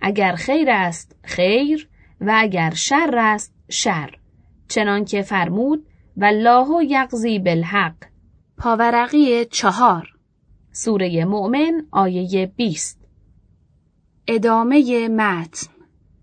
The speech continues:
و نیز فرمود: "لیجزی الذین اساءوا بما عملوا و یجزی الذین احسنوا بالحسنی"، تا کسانی را که بدی کردند به آنچه کردند جزا دهد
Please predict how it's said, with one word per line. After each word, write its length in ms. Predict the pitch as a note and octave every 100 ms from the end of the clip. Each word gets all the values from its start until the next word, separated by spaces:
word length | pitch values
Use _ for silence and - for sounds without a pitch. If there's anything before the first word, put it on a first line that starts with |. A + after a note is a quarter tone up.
| _ _
و 140 | A3 C4+
نیز 260 | D#4+ E4
فرمود: 640 | D#4 C4 A3+ A#3+ D4+ D#4 - _ _
"لیجزی 580 | A#3 A#3+ C#4+ F4+ D4+ D4+
الذین 600 | C#4 B3+ A#3+ A3+ C#4 C4+
اساءوا 840 | A#3+ G#3 - G3 - B3+ A#3+ A3 G3
بما 420 | G#3+ A3+ G#3 G3
عملوا 560 | A3+ C4 C4 G#3 F3+ E3 _ _
و 120 | - G3+
یجزی 440 | B3 E4 B3+ C#4
الذین 680 | C4 A#3+ A3+ G#3+ A3+ G#3 A3
احسنوا 760 | B3+ B3+ C#4+ - C4+ A#3 G#3+
بالحسنی"، 840 | F#3 F#3 E3+ A3 D4 - F3 D#3 - _ _ _ _ _ _ _ _ -
تا 180 | - A3+
کسانی 600 | C#4 B3+ D#4+ E4 D#4+ D#4+
را 160 | D4
که 160 | D4+ C#4
بدی 400 | A3+ A3 A#3 D4+
کردند 720 | D4+ G#3+ F3+ G3+ B3+ C#4+ D4 - - - A3+
به 100 | A3+
آنچه 320 | D4 E4 D#4+
کردند 720 | D4+ B3 A3 G#3 G#3+ G#3+ G#3
جزا 420 | A3 G3 A3 A3
دهد 360 | D#3+ E3+ E3